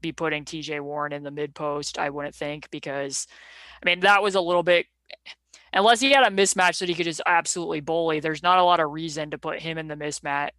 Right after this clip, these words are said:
in the mid post rather than Sabonis, given that T J Warren's passing is nowhere near Sabonis's. Um, you're not gonna be running four or five pick and roll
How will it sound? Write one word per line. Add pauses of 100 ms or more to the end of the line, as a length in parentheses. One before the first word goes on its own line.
(140)
in
the
mid
post
rather
than
Sabonis,
given
that
T
J
Warren's
passing
is
nowhere
near (180)
Sabonis's. (600)
Um,
you're
not
gonna
be
running
four
or
five
pick
and
roll